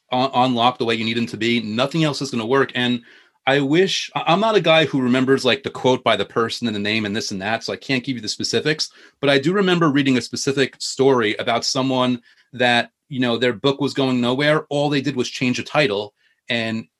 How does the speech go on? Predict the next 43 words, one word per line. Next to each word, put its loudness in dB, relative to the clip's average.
all 2
of 0
a -4
sudden 0
it, -2
it 0
took 0
off. 2
Like, -4
man, 2
this 2
is, -4
like, 2
back 0
in, -4
like, -6
either -6
the -4
thirties -2
or -8
the -10
forties. -4
This -10
is, -10
like, -6
an -4
old -2
school -2
book. -4
It 2
took 2
off 2
in -4
a -4
way 0
that 2
they -2
never -2
would 2
have 0
imagined. -4
That 2
title -2